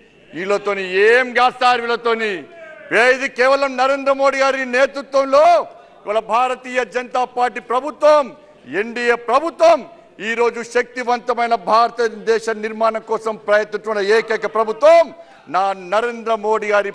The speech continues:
ప్రభుత్వం అన్న విషయాన్ని, అవిశ్వాసాన్ని ప్రవేశపెట్టిన ఈ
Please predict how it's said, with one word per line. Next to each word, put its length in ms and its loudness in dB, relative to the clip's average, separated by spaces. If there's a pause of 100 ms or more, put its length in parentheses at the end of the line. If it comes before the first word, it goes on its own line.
ప్రభుత్వం 420 -4
అన్న 180 -4
విషయాన్ని, 380 -2 (440)
అవిశ్వాసాన్ని 840 0 (100)
ప్రవేశపెట్టిన 560 -2
ఈ 100 -4